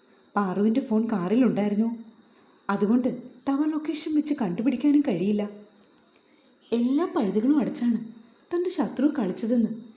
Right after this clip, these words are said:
ഏറെക്കുറെ രാജശേഖരന് മനസ്സിലായി. നിസ്സഹായനായി അയാൾ കസേരയിൽ അമർന്നിരുന്നു. മിഴികളിൽ നിറഞ്ഞു നിൽക്കുകയാണ് മകൾ.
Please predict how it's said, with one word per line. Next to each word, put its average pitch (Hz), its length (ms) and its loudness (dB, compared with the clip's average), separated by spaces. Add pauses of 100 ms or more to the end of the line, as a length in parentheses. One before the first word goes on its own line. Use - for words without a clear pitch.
(240)
ഏറെക്കുറെ 208 520 -2 (300)
രാജശേഖരന് 247 640 0
മനസ്സിലായി. 220 520 -2 (840)
നിസ്സഹായനായി 240 680 2 (420)
അയാൾ 370 240 0
കസേരയിൽ 254 500 2
അമർന്നിരുന്നു. 196 600 0 (760)
മിഴികളിൽ 226 440 4
നിറഞ്ഞു 214 320 4
നിൽക്കുകയാണ് 233 520 2
മകൾ. 185 280 0